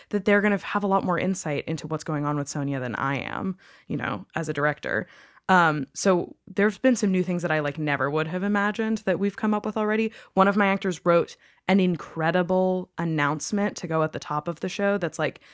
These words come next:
a safety announcement for, uh, an airline, but is, like, a <laughs> safety announcement for getting yourself into the world of Chekhov and for being a woman in a Chekhov play specifically. That's incredible.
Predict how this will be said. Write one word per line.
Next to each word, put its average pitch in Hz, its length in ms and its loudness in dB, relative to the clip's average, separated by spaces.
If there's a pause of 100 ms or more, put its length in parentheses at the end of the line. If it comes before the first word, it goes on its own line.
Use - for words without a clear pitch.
(200)
a 151 100 -4
safety 165 320 -2
announcement 165 460 -2
for, 143 480 0
uh, 151 240 0
an 156 100 -2
airline, 202 680 -2 (280)
but 175 140 2
is, 165 140 -2
like, 165 160 0
a 180 40 -4
<laughs> - 0 -
safety 185 380 -2
announcement 202 560 2
for 208 80 4
getting 175 300 4
yourself 170 380 2
into 165 260 -4
the 175 100 0
world 156 280 0
of 160 100 -8
Chekhov 220 640 -2 (280)
and 190 120 2
for 202 80 4
being 175 200 2
a 160 60 4
woman 160 400 2
in 175 80 2
a 180 80 2
Chekhov 196 340 0
play 214 140 2
specifically. 196 560 -2
That's 170 220 0
incredible. 170 720 0